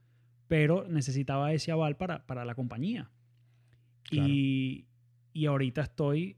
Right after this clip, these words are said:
Speaker 1: voy a empezar, voy a darme un break un poquito de un mes porque tengo mucho tiempo estudiando, estudiando y leyendo. Voy a darme un break de un mes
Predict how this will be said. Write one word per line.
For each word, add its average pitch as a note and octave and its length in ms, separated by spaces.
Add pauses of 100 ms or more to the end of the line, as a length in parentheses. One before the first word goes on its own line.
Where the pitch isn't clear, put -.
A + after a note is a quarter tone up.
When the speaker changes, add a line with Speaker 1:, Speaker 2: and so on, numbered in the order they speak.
(120)
Speaker 1:
voy B2+ 220
a C3+ 40
empezar, D#3 360
voy C3 160
a C3 40
darme C#3 200
un D3 80
break C#3+ 320
un D3+ 100
poquito C#3 320
de C#3+ 60
un C#3 100
mes D3 140
porque C#3 280
tengo B2+ 360
mucho C#3+ 260
tiempo D3 360
estudiando, C3+ 400
estudiando C#3 300
y D3+ 40
leyendo. C#3 460
Voy C#3 120
a C3 40
darme C#3 180
un C#3+ 60
break C#3 180
de C#3 100
un D3 100
mes D#3 340